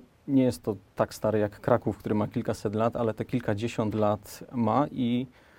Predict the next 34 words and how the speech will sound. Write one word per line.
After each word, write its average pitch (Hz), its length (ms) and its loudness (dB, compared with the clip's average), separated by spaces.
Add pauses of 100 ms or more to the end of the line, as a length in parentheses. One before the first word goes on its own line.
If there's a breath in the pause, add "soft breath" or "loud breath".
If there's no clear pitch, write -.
(320 soft breath)
są 127 180 0
tam 135 140 2
całkiem 135 280 4
inne 123 180 2
zabudowania. 110 680 2 (120)
Całkiem 131 320 0
inaczej 123 220 0
to 120 100 -4
wygląda, 113 320 0
naprawdę 113 340 0
warto 113 260 0
zobaczyć 110 540 -2
i, 117 220 -4
i 117 60 -2
wybrać 113 300 0
się 113 200 -2 (280)
w - 60 -20
tą 123 200 -2
kompletnie 123 440 2
drugą 113 300 0
stronę. 120 400 0 (560 loud breath)
Także, 120 180 0
no, 127 60 6
dla 123 160 8
mnie 147 100 6
to 139 100 0
jest 123 80 0
miasto 120 540 2 (580)
trochę - 240 -2
takich 120 300 -8
skrajności. 101 720 0
Z 107 100 -10
jednej 120 220 -2
strony 113 440 -2